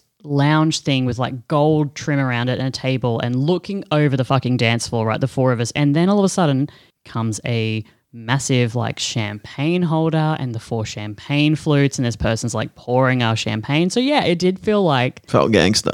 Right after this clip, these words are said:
Speaker 1: it felt fucking gangster, and
Speaker 2: It
Speaker 1: I
Speaker 2: did.
Speaker 1: kinda liked that. And it's also one of the ways that if you're going into a club,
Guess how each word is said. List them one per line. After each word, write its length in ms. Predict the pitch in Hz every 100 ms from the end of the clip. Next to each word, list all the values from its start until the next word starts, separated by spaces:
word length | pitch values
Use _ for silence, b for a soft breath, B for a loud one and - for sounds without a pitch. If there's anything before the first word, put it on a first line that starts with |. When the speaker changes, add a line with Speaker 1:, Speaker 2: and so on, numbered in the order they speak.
| 98
Speaker 1:
it 160 | -
felt 240 | - 156 165
fucking 420 | - 190 233 240
gangster, 400 | 220 349 - - 113
and 100 | -
Speaker 2:
It 20 |
Speaker 1:
I 20 |
Speaker 2:
did. 140 | - 151
Speaker 1:
kinda 200 | 240 294
liked 320 | 175 196 -
that. 260 | 135 117 -
And 100 | 180
it's 140 | 180 247
also 200 | 269 294
one 160 | 180
of 40 | 165
the 80 |
ways 260 | 147 139 135
that 100 | 139
if 160 | 135 151
you're 120 | 147
going 220 | 135 131
into 180 | 160 165
a 40 |
club, 380 | - 147 120 135